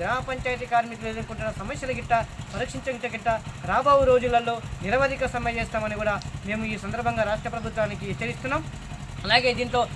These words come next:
అన్ని సంఘాలు జేఏసీ ఉన్నాయి. మా యొక్క జెండాలు, ఎజెండాలు అన్నీ కూడా పక్కకు పెట్టి గ్రామ పంచాయతీ కార్మికులను పర్మనెంట్ చేసి వాళ్ళ యొక్క వేతనాలు పెంచేంత వరకు కూడా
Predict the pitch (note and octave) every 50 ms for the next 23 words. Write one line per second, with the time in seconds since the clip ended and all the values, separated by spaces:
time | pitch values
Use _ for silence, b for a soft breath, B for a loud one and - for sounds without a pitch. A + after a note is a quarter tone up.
0 | - - E3 F#3+ A#3 B3 - A#3+ A#3+ A#3+ B3 B3 A#3+ A3 F3 G#3 A3 A#3+ B3+ B3
1 | B3 A#3+ A#3+ B3 B3+ C#4 D4+ - - - - F#3 G3+ A3 A3+ A3 A#3 G#3+ F3+ G3
2 | A3 A#3+ B3+ B3 A#3+ B3 A#3+ A3+ G#3+ G#3 A#3 B3 A#3+ A#3+ A#3+ A#3+ G#3+ G#3 A#3 A#3+
3 | B3 B3 A#3+ A3+ A3+ G#3 - - A#3 A3+ A#3 A3+ - - A3+ G#3+ - - - -
4 | - F3+ F#3+ A3 B3 B3 B3+ B3+ B3 A#3+ B3 A#3+ A#3 A#3+ A3 A3+ A3 A3 A3 -
5 | A3+ A3 A3+ - G3+ F#3+ G#3+ A#3+ B3 B3 A#3+ A#3+ A#3 A#3 A3 - A3 A3 G#3+ -
6 | - - - G3+ A3 A3 G#3+ A3+ G3+ F3 G3 B3 B3+ C#4 C4+ C4+ C4 A#3+ B3 A#3+
7 | A#3+ B3 A#3+ A#3 A#3 A#3+ A3 A3+ A3 G3+ G#3 A3 A3 G#3+